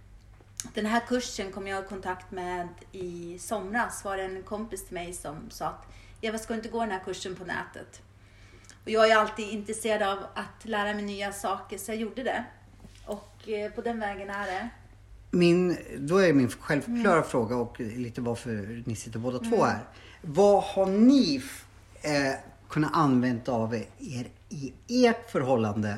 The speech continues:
Speaker 1: Mm.
Speaker 2: för att det ska bli bättre? Av Joe Dispenza?
Speaker 1: Eh, <clears throat> för mig var det så att, eh, jag tog med mig min dator på semestern och hade inte sagt det till,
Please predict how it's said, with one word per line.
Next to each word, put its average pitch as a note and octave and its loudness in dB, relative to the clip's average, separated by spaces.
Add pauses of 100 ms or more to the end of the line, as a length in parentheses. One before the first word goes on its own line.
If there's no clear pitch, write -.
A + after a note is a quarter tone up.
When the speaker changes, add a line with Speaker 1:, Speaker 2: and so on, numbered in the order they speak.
Speaker 1:
Mm. G#3 -12
Speaker 2:
för B2 -4
att A2 -4
det A2+ -6
ska - -8
bli A2+ -4
bättre? E3+ -6 (1000)
Av C3+ 2
Joe B2 -2
Dispenza? E3 -8 (1500)
Speaker 1:
Eh, G3+ -2 (380)
<clears throat> - -6
för C4+ -4
mig C4+ 4
var G#3 4
det G3+ -2
så G#3 -4
att, G3+ -2
eh, - -8
jag G3 -2
tog A#3 -2
med A#3+ 4
mig G#3 0
min G3 -6
dator G3 -2
på G#3 -12
semestern G#3 -6
och G3+ -4
hade G3+ -4
inte G3 -8
sagt A3 -2
det F#3+ -8
till, F#3 -8